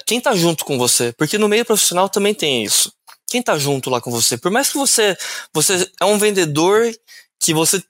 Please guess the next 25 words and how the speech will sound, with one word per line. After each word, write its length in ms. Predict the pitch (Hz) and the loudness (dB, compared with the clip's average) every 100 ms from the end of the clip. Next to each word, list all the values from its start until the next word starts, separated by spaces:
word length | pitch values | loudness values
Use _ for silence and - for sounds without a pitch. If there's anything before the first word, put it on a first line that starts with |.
| - | -6
criou 400 | 220 175 180 254 | -4 0 2 2
o 60 | 240 | 2
seu 200 | 254 233 | 0 0
produto, 800 | 214 160 135 160 233 - 240 | 0 0 -2 -2 -2 -2 -2
você 320 | 208 180 - 180 | 0 0 0 0
vende, 280 | 151 214 226 | -2 -2 -2
operacionaliza 920 | 208 196 170 180 175 160 196 190 202 - | -2 -2 0 0 0 0 0 0 -2 -6
e 60 | |
tudo, 340 | - 196 147 135 | -2 0 0 0
mas 360 | 135 123 - - _ - | 0 0 -2 -4 _ -8
você 180 | 151 208 | -2 -2
tem 220 | - 202 | -2 -4
pessoas 380 | 190 151 147 - | -2 -2 -2 -4
com 100 | 131 | -4
você, 240 | 123 - | -2 -2
você 140 | 117 - | -2 -2
tem 80 | |
a 40 | 143 | -2
sua 140 | 175 | -2
família, 420 | - 175 139 139 | 0 -2 -2 -2
você 80 | 123 | -2
tem 140 | - 131 | -2 -2
seus 220 | 151 143 | -2 0
amigos. 960 | 143 120 131 127 - - - - - - - | 0 0 -2 -2 -2 -4 -8 -10 -12 -18 -18
É, 80 | - | -8